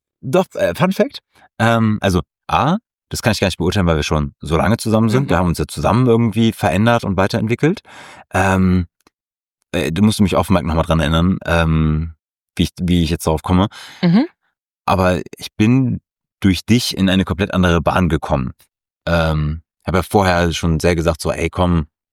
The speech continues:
Speaker 1: Regeln kann man machen, muss man sich aber nicht unbedingt dran halten."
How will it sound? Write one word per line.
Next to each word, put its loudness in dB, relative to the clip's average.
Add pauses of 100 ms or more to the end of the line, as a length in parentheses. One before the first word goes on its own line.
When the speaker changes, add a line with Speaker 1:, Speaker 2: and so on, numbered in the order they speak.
(280)
Speaker 1:
Regeln 2 (680)
kann -2
man 2
machen, 0
muss 0
man 2
sich -2
aber 4
nicht -2
unbedingt 0
dran 0
halten." 0